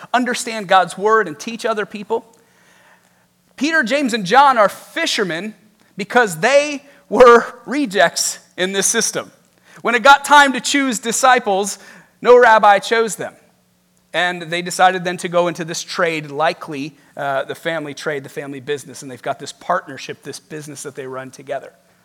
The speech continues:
So, so to just start following a rabbi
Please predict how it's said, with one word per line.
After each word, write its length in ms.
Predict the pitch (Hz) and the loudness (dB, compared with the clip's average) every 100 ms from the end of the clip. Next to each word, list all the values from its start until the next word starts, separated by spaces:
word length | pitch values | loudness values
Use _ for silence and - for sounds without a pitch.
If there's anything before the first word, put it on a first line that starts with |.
| _ _ _ _ _ _ | _ _ _ _ _ _
So, 360 | - 277 220 - | 6 6 6 0
so 220 | - 269 | 0 0
to 220 | 240 233 180 | 2 -2 -2
just 340 | - - - | -8 -8 -10
start 400 | - - 269 262 | -8 2 2 2
following 560 | - 220 208 247 247 226 | 2 6 8 6 2 0
a 100 | 160 | 2
rabbi 560 | 156 180 196 208 233 | 4 4 4 4 2